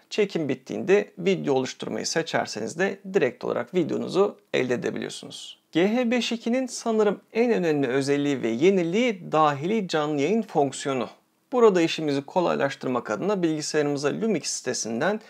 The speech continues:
ücretsiz bir şekilde Lumix Network Settings Software'ı indiriyoruz. Az sonra bu bize lazım olacak çünkü. Şimdi menüden akışa giriyoruz.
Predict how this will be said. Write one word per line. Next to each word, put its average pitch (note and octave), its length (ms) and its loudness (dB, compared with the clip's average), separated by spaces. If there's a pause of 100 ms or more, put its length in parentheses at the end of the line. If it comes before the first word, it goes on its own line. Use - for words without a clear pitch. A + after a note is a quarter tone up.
(340)
ücretsiz E3 600 -2
bir D#3+ 100 2
şekilde D#3 680 -4
Lumix A#3 360 -2
Network F#3+ 500 0
Settings F#3+ 360 -4
Software'ı A#2+ 520 0
indiriyoruz. - 600 -6 (440)
Az - 160 2
sonra C3 320 -2
bu F3+ 220 2
bize C#3 300 -2
lazım A2+ 300 0
olacak B2 280 -6
çünkü. - 280 -14 (520)
Şimdi G#3 460 0 (100)
menüden A3 460 2
akışa F3+ 360 0
giriyoruz. G#3 640 0